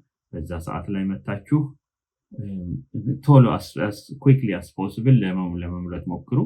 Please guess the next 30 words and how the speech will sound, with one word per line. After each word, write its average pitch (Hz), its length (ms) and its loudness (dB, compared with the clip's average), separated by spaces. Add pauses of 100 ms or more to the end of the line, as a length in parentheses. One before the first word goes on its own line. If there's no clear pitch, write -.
(440)
እዛው 160 400 2
በጣም 135 340 2 (120)
ፐ-፣ 139 240 6
ፐብሊክ 139 400 10
ስለሆነ 120 460 0
ምርጫው፣ 135 480 2
በጣም 123 320 2
ትራንስፓረንት 123 640 0
ስለሆነ 127 380 2
ማን 110 280 4
መረጠ፣ 127 380 2
ማን 123 240 4
ቀደማችሁ፣ 123 540 -2
በስንት 117 340 0
ደቂቃ 123 360 -2
ምናምን 113 300 2
የምትለውን 117 440 -2
ታዩታላችሁ። 127 680 2
ግን 107 180 -2
እንደ 95 200 -2 (100)
ፖይንት 160 340 4 (540)
ቴን 123 280 10 (160)
ዜሮ 117 280 6
ዜሮ 107 200 2 (100)
ላይ 82 280 -2
ነው 80 180 0
ስለ 85 160 -6 (100)
ኦን 101 180 -4
የሚሆነው 104 440 -2
እና 127 140 6